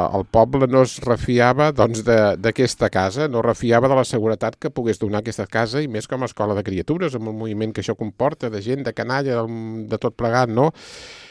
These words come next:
I com que no se'n refiava, van, eh, forçar que vingués l'arquitecte provincial a fer una visita,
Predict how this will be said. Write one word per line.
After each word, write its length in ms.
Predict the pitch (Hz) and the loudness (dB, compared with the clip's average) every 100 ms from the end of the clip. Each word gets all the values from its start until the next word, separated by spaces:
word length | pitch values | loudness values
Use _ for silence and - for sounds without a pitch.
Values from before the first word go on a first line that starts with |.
| - - | -12 -6
I 100 | 127 | 6
com 160 | 143 | 8
que 80 | 135 | 8
no 100 | 147 139 | 4 4
se'n 160 | 139 | 4
refiava, 480 | 139 - 143 139 160 | 4 4 4 4 4
van, 380 | 139 139 143 143 | 4 2 2 0
eh, 140 | 127 113 | 2 2
forçar 520 | - 131 - 139 170 160 _ | 4 4 8 6 6 -2 _
que 140 | - 117 | 2 2
vingués 320 | 123 123 127 | 2 4 4
l'arquitecte 540 | 135 120 127 113 104 110 | 4 2 0 0 0 0
provincial 480 | 139 127 123 131 131 | 2 0 0 0 0
a 40 | |
fer 220 | - 123 127 | 2 0 2
una 220 | 123 113 | 0 0
visita, 460 | 117 110 120 98 | 0 0 0 0